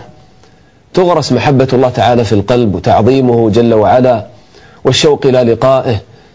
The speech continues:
بتدبر هذا القرآن. فلا يكن هم أحدكم آخر السورة كما قال ابن مسعود، بل يكن همه ماذا غير القرآن من نفسه، كما كان النبي صلى الله عليه وسلم كان خلقه القرآن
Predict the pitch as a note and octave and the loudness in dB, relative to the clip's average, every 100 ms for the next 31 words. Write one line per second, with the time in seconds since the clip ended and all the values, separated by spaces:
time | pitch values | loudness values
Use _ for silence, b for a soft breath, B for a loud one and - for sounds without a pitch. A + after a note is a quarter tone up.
0 | b - G#2+ C#3 C#3 B2 C#3+ G3+ D#3+ B2 | b -6 0 0 0 0 0 0 0 0
1 | A#2+ A2 G2+ A2 - A#2 F2 - _ _ | 0 0 -2 -2 0 -2 -4 -14 _ _
2 | b b b b b _ - D3 F#3+ F3+ | b b b b b _ -2 0 2 0
3 | F3+ F#3 F3+ - B B B B - - | 0 0 -2 -8 B B B B -20 -8
4 | D3 D#3+ D#3 - C3+ C3+ C3+ C3+ C3 A2+ | -2 2 2 0 0 -2 0 0 0 -2
5 | A#2+ A2+ - B2+ B2 G#2+ A2 A2 G2+ A2+ | -2 -2 0 0 0 -2 -2 -2 0 0
6 | G#2+ G2 G2 F#2+ G#2 G#2+ G2 A2+ A2 A#2 | 0 0 0 0 0 0 2 0 0 -2
7 | F2+ B B B - C#3+ C#3+ C3 C3 B2 | -2 B B B -4 2 2 2 0 0
8 | D3 D3 A#2+ B2 B2 A2 G#2+ G#2+ G#2 B2+ | 0 0 0 0 0 0 0 0 0 0
9 | A2+ G#2+ G2+ G#2 - - - - - _ | 0 0 0 0 -4 -6 -12 -20 -20 _
10 | _ - G3+ G3+ E3 G3 F3 D#3 C#3 C#3+ | _ -4 0 0 0 0 2 2 0 0
11 | C#3+ C3 A#2 F#3 D3 A#2 D#3+ D#3 C3 F#3 | 0 -2 0 0 0 0 0 0 0 0
12 | E3 D3 B2 A#2+ A#2+ B2 B2 | 0 0 -2 0 0 0 0